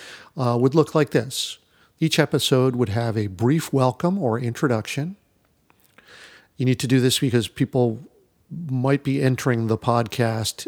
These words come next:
midstream, right? You can't expect someone to pick it up like they would a book and start on page one. They might show up episode twenty or thirty or forty. Uh, so we need to do a brief introduction, even just a couple minutes.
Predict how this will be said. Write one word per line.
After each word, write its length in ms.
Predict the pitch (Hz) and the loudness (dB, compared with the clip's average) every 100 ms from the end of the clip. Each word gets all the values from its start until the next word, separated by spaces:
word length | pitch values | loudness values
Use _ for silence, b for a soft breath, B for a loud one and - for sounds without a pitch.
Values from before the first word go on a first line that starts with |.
| 139 | -2
midstream, 640 | 127 120 - - 107 110 113 | 0 2 0 0 -4 -4 -4
right? 140 | 123 | -4
You 100 | 147 | -6
can't 300 | - 139 131 | -4 -4 -2
expect 400 | - - 131 - | -4 -2 -2 -2
someone 300 | - 120 113 | -4 -2 -4
to 80 | - | -6
pick 240 | - 135 | -4 -4
it 60 | 123 | -4
up 140 | 113 | -4
like 180 | 120 110 | -6 -4
they 120 | 120 | -2
would 300 | 110 117 110 - | 0 -2 -4 -8
a 60 | 101 | -8
book 400 | - 165 123 - | 2 2 2 -4
and 100 | 110 | -6
start 220 | - 120 | -4 -4
on 120 | 117 | -6
page 360 | - 113 110 - | -6 -6 -6 -4
one. 300 | 165 135 117 | -2 -2 0
They 180 | 127 143 | 0 2
might 320 | 139 131 - | 0 -2 -2
show 260 | - 120 | -2 0
up 200 | 117 113 _ _ - | -2 -4 _ _ -10
episode 540 | 131 - - 131 113 - | -8 -6 -4 -2 -4 -6
twenty 500 | - 170 120 107 110 | -2 -2 -2 -4 -6
or 140 | 113 | -8
thirty 360 | - 147 135 110 | 0 0 0 -2
or 120 | 107 | -6
forty. 420 | - 170 113 101 B B B B B B B - | 0 2 2 -4 B B B B B B B -4
Uh, 420 | 120 117 113 240 | 0 0 -2 -4
so 180 | - 127 | -2 0
we 100 | 117 | 0
need 260 | 131 143 | 2 0
to 180 | - 127 | 0 -2
do 480 | 104 - 123 120 120 | 0 -2 0 0 -2
a 80 | 135 | -8
brief 480 | - 143 151 139 135 | -8 0 0 0 -2
introduction, 720 | 110 120 117 113 - 120 117 | -4 -2 -2 -4 -6 -6 -4
even 300 | 139 123 110 | -4 -4 -4
just 200 | 131 - | -4 -6
a 60 | |
couple 300 | - 127 - | -6 -6 -6
minutes. 540 | 110 113 120 - - | -6 -6 -10 -10 -14